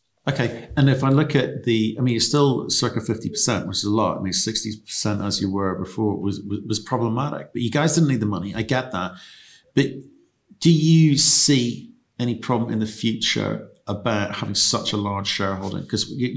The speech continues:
usually when there's liquid-, liquidity issues like that,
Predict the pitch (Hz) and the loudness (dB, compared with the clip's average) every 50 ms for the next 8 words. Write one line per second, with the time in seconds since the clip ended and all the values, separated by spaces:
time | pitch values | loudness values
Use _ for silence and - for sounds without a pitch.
0 | 131 135 127 117 - - 113 110 107 - 110 107 107 104 101 101 101 98 98 95 | 2 2 2 2 2 2 2 2 2 0 0 0 0 0 0 -2 0 0 -2 -2
1 | 92 - - - - - - - - _ _ _ _ _ _ _ _ _ _ _ | -2 -4 -6 -8 -12 -18 -20 -20 -20 _ _ _ _ _ _ _ _ _ _ _
2 | - 113 107 107 - - 127 117 - - 113 113 110 110 - - 135 123 117 113 | -2 0 0 0 2 2 0 2 2 2 2 2 2 0 0 0 2 2 2 2
3 | - 113 107 - 104 107 - - - 104 98 - - 107 101 95 92 92 - - | 2 2 0 2 2 2 2 2 0 0 0 0 0 0 0 0 -2 -4 -6 -10
4 | - 87 92 82 117 107 98 90 87 90 - - | -12 -10 -4 -2 0 0 0 0 -2 -4 -8 -8